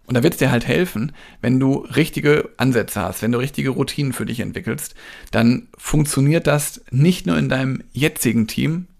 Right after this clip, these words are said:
Ich darf dir auch sagen, das sind Routinen oder Angewohnheiten, die dir immer wieder helfen werden. Also die werden dir auch im nächsten Team helfen, die werden dir auch in privaten Themen helfen, aber bitte nicht verraten. Ähm, und wenn du da mal ein paar Anregungen brauchst,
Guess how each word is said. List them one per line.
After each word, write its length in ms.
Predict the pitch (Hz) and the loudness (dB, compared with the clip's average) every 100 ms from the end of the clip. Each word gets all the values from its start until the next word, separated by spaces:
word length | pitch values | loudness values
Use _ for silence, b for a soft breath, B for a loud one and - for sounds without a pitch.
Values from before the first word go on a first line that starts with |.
| - - | -20 -18
Ich 120 | - | -6
darf 160 | 127 - | -6 -4
dir 140 | - | -6
auch 60 | 123 | -2
sagen, 340 | 113 120 131 | -2 0 -2
das 140 | - | -6
sind 180 | - 127 | -6 -6
Routinen 540 | 117 - 151 143 156 - 123 | -6 -4 -2 0 -2 -6 -6
oder 180 | - | -4
Angewohnheiten, 880 | - 156 120 120 120 117 117 143 147 B B - | -2 0 2 2 2 0 0 0 -2 B B -6
die 80 | 123 | 2
dir 240 | 135 131 - | 2 2 2
immer 380 | 160 170 160 127 | 4 4 4 4
wieder 180 | 170 131 | 4 4
helfen 380 | 117 104 117 104 | 4 2 2 0
werden. 320 | 92 87 117 | 0 -2 -2
Also 160 | 120 117 | 0 4
die 80 | |
werden 160 | 123 151 | 6 4
dir 120 | 151 | 4
auch 100 | 139 | 2
im 60 | 147 | 2
nächsten 360 | 147 - - | 2 0 -2
Team 220 | - 117 117 | 0 2 2
helfen, 420 | 107 110 151 - B B - | 2 0 -2 -6 B B -2
die 80 | 117 | 4
werden 240 | 147 143 | 6 6
dir 300 | 131 131 131 B B | 6 4 4 B B
auch 160 | 127 | 2
in 100 | 139 | 4
privaten 480 | 135 120 131 151 - | 6 6 4 -2 -4
Themen 280 | - 90 98 | -4 -6 -4
helfen, 420 | 95 98 139 156 - - | -6 -4 -6 -6 -10 -10
aber 180 | 85 82 | -6 -2
bitte 240 | - 104 | -2 -2
nicht 220 | 101 - | -2 -4
verraten. 560 | - - 151 - 104 170 B B B B B | -4 0 0 0 -2 -4 B B B B B
Ähm, 380 | 127 135 135 104 - B B B - | 6 6 6 2 -8 B B B 0
und 340 | 139 151 - - - | 2 0 -6 -16 -6
wenn 120 | 143 160 | 0 4
du 40 | |
da 120 | 156 | 4
mal 80 | 147 | 4
ein 80 | 143 | 0
paar 320 | 147 139 - | 0 -2 -2
Anregungen 500 | 151 143 143 127 117 | -4 0 0 0 0
brauchst, 500 | 127 123 151 - | 2 2 2 -4